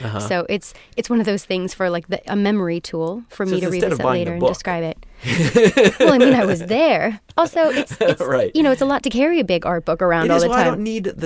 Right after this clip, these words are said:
Speaker 2: I've
Speaker 1: entire
Speaker 2: got this
Speaker 1: thing
Speaker 2: computer.
Speaker 1: here, but I like, <laughs> I like having a couple, couple things. I, I, there was, like, two paintings that I stood back and I shot just a picture of the painting.
Speaker 2: Yeah.
Speaker 1: Like, just that. I wanna have a copy of that. I don't know why. I love, I loved it. It just
Speaker 2: Right.
Speaker 1: was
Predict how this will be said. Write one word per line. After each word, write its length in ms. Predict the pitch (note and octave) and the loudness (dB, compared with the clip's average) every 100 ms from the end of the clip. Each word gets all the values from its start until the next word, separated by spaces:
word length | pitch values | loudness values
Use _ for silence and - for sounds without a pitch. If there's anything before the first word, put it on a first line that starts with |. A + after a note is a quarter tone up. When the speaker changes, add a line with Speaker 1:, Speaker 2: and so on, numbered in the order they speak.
| D3 | -6
Speaker 2:
I've 0 | |
Speaker 1:
entire 440 | C#3 - - C#4+ | -6 -2 0 2
Speaker 2:
got 100 | C4+ | 2
this 40 | - | -2
Speaker 1:
thing 140 | D#3+ | -2
Speaker 2:
computer. 440 | D#3 B3+ - - D#3 | 0 2 2 2 0
Speaker 1:
here, 60 | |
but 80 | - | -4
I 40 | C3+ | -4
like, 540 | C3+ - - - - | -4 -4 -4 -4 -2
<laughs> 80 | - | -4
I 20 | E3 | -4
like 160 | G3 | -6
having 200 | G#3 F#3+ | -6 -8
a 40 | F2 | -8
couple, 460 | - - D#3+ E3+ - _ _ _ _ _ _ | -6 -4 -4 -6 -10 _ _ _ _ _ _
couple 240 | - D3+ | -14 -12
things. 380 | E3+ - A2 B2+ - | -8 -6 -6 -6 -8
I, 80 | - - - | -6 -6 -6
I, 60 | |
there 120 | G#3+ | -6
was, 140 | E4 - | -6 -6
like, 140 | A3+ | -8
two 500 | - - F3+ F3 F3+ - | -10 -12 -8 -8 -8 -10
paintings 480 | D#3 B2 G#2+ D#2 F#2+ | -10 -8 -10 -12 -10
that 120 | G#2+ | -6
I 80 | G#2+ | -6
stood 300 | - D3 C#3 | -6 -6 -4
back 280 | C3 A#2 - | -2 -4 -6
and 80 | |
I 60 | G#2+ | -10
shot 380 | - B2 A#2+ - | -6 -4 -4 -4
just 200 | A#2+ A#2 _ _ _ | -6 -6 _ _ _
a 60 | A#2 | -8
picture 320 | - - A#2+ | -6 -4 -4
of 100 | A#2 | -4
the 80 | A2 | -6
painting. 400 | G#2 F2 C#2+ - - | -8 -10 -12 -12 -4
Speaker 2:
Yeah. 260 | G#3 E3 - - | -4 -4 -10 -14
Speaker 1:
Like, 220 | A2+ - | -14 -8
just 220 | C3+ - _ _ - | -6 -6 _ _ -8
that. 360 | A2+ E2 - - | -6 -6 -8 -6
I 80 | |
wanna 260 | G#2+ A2 F2+ - - _ | -4 -4 -8 -14 -20 _
have 200 | - C3 | -6 -4
a 40 | C#3+ | -4
copy 380 | - C3 C#3 B2 | -2 0 0 -2
of 140 | A2+ | -2
that. 240 | A#2 A2+ - | -2 -2 -2
I 80 | |
don't 180 | C3 D#3 | -4 -4
know 180 | B2 A#2 | -4 -6
why. 320 | G#2 A2+ C3 | -4 -4 -4
I 60 | A2+ | -4
love, 340 | G#2+ A2 A#2 A#2 | -4 -4 -4 -6
I 100 | G2 | -6
loved 380 | G#2 G#2 A2+ C3+ | -4 -4 -4 -2
it. 220 | D3+ - | -4 -6
It 80 | A2 | -8
just 100 | G#3 | -4
Speaker 2:
Right. 200 | B3+ G3 | -2 -4
Speaker 1:
was 140 | G#2 | -8